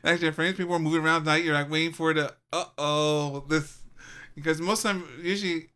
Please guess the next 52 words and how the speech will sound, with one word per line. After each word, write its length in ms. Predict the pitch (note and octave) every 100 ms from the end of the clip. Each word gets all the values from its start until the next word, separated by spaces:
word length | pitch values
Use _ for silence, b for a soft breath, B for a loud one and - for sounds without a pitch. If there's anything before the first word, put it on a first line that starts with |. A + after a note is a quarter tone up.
| B B B B
you 160 | E3 F3+
know, 200 | F3+ F3+
like, 160 | E3 D3
when 140 | D#3
they 100 | E3
do, 220 | E3 F3 F3+
like, 320 | E3 D3 D3
uh, 240 | C3+ B2+
mechas, 380 | C3 D#3 D#3+ D3+
things 100 | D3
like, 140 | D3 C3+
"That 100 | C#3+
makes 180 | C#3+
sense, 280 | - C3+ A#2+
you 100 | A#2+
know, 80 | A#2
mecha 100 | A#2+
machines, 420 | A#2 A2+ B2+ B2
oh, 140 | C3 C#3+
look, 220 | F#3+ G3
they 120 | C#3
move 260 | C3 C#3 C#3+
up, 240 | E3+ E3
they 60 | C3
move 120 | B2+
down 140 | D3+ D#3
like 140 | D3+
that." 320 | E3+ D#3+ B2+ b b b b b
But, 220 | - C3+ C#3
no, 160 | C3+
you 160 | C3 C3+
know, 80 | C3+
you 80 | C#3+
wanna 100 | D#3
see 100 | D3
people, 280 | D3 D#3 C#3+
like, 120 | C3
doing 260 | C3 C3 B2+
that, 260 | C3 C3
it's 160 | B2 B2+
just 160 | B2+
kinda 180 | C#3+ C3
weird 460 | B2 C3+ C#3+ C#3 C3
and 100 | B2
jarring. 480 | B2+ C#3+ C3+ B2 A#2+ - b b b b b b -
Uh, 520 | C3+ C3 C3 B2+ A#2+ - -
but 140 | D3+
overall, 260 | F#3+ A3+ G#3+
it's 80 |
pretty 220 | G3 G3+ G3+
smooth. 540 | F#3 F3 F#3+ G3 F3+ F3 _ _ -
Uh, 300 | C3 C#3